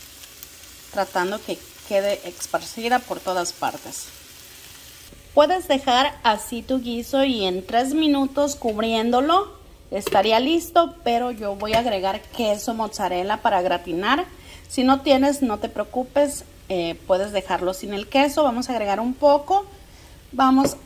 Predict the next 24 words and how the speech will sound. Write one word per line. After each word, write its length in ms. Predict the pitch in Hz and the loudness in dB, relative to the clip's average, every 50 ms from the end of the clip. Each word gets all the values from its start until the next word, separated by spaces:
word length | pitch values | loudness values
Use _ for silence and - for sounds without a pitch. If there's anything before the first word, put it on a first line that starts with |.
| - - - - | -8 -8 -6 -4
a 100 | - 208 | -4 -4
tapar 400 | - - 202 - - 202 202 208 | -2 -2 -2 2 2 2 2 2
nuestra 680 | 208 202 208 208 208 208 208 - - - 233 226 214 - - | -2 -4 -4 -4 -6 -6 -8 -10 -4 -2 -2 -2 -2 -4 -6
olla 480 | 208 208 202 202 202 220 240 262 277 - | -4 -2 -2 -2 -2 -2 -2 -2 -2 -4
y 60 | - | -4
lo 120 | 220 196 | -2 -2
vamos 260 | 180 180 185 196 - | -2 -2 -4 -6 -6
a 40 | 202 | -8
dejar 240 | 185 180 - - 185 | -8 -8 -8 -6 -6
a 60 | 208 | -6
gratinar 540 | 214 220 196 185 - 185 175 175 170 165 170 | -4 -4 -6 -6 -6 -6 -6 -6 -6 -6 -8
el 100 | 165 165 | -10 -12
queso. 460 | - - - 156 123 - - - - - - - - - - - - - - - - - - - - - - - - - - - | -14 -14 -12 -10 -10 -10 -10 -12 -14 -18 -20 -20 -20 -20 -20 -20 -20 -20 -20 -20 -20 -20 -20 -20 -20 -20 -20 -20 -20 -20 -18 -8
Y 180 | - 320 330 339 | -4 -4 0 0
después 520 | 320 277 269 - - - 233 233 240 247 | 0 0 0 -2 -2 0 2 2 2 2
de 120 | 233 247 208 | -2 -4 -4
tres 380 | - - 240 247 262 294 269 - | -4 -2 2 2 2 2 0 -2
minutitos, 800 | 339 339 330 330 302 - 277 262 269 262 - 285 269 294 269 - - | -2 0 0 -2 -2 -2 -2 -2 -2 0 2 2 2 2 0 -4 -6
nuestro 440 | 233 240 233 233 233 - - - 214 220 220 - | -4 -2 0 0 -2 -2 -4 -2 -2 -2 -2 -2
guiso 400 | 254 277 302 311 277 - 339 320 | -4 -4 -4 -4 -4 -2 0 0
ya 240 | 320 262 240 226 214 | 0 0 -2 -2 -2
está 320 | 220 220 - - - 233 226 | -4 -4 -6 -2 0 0 2
listo. 440 | 233 233 240 247 254 - - 269 254 | 2 0 -2 -4 -4 -2 -2 -2 0
Miren, 320 | 247 233 220 214 208 - | 0 -2 -2 -2 -4 -2